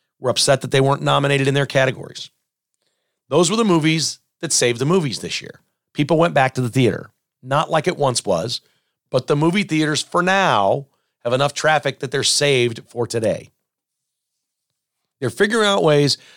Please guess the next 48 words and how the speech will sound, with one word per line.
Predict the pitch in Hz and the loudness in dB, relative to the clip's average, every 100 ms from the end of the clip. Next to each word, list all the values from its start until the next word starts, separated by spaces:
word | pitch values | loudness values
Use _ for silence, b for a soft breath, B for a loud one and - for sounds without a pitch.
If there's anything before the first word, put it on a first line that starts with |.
| b | b
to | - | 0
open | 156 170 | 0 2
these | 190 170 | 0 0
movies | 156 147 151 | 0 0 -2
for | 151 | -4
the | 151 | 2
diehards | 147 127 117 113 113 - - _ _ | 2 4 2 2 0 -8 -18 _ _
for | 127 | -10
three | - 131 | -2 -2
or | 143 | 2
four | 180 170 | 2 2
weeks | 123 123 - - - _ | 2 0 -4 -8 -8 _
and | 135 139 | 0 0
then | 147 | 0
putting | - 120 | -2 -2
them | 104 | -2
on | 98 92 | -4 -4
Netflix. | 92 - 78 76 - - _ _ _ _ _ _ _ _ | -8 -12 -18 -20 -20 -20 _ _ _ _ _ _ _ _
They're, | 127 | -10
they're | 123 135 | -4 -6
finding | 117 170 180 196 | 0 2 2 2
ways | 170 160 151 | 2 2 2
to | 135 | 0
massage | 135 - 147 151 | -2 2 2 2
the | 131 135 | 0 0
industry | 120 - 131 123 110 b b | 0 0 0 0 -4 b b
between | 110 127 123 117 110 - _ _ _ _ | -10 -2 0 0 -4 -12 _ _ _ _
what | 120 | -4
the | 123 - | -4 -4
artists | - 202 95 - | 2 2 2 0
want, | 110 110 120 | 0 0 0
and | 113 | 0
that | |
is | 113 | -2
going | 98 127 147 131 | 0 2 4 4
to | 107 | 2
the | |
movies. | 101 87 101 | 0 0 0
They | 107 | 2
want | 117 139 | 0 -2
you | 127 123 117 b b | -4 -4 -6 b b
to | - | -6
go | 131 143 | 0 4
watch | 131 127 - | 4 2 0
on | 117 | -2
the | |
big | 110 107 | -2 -2
screen. | - 90 82 | -4 -6 -10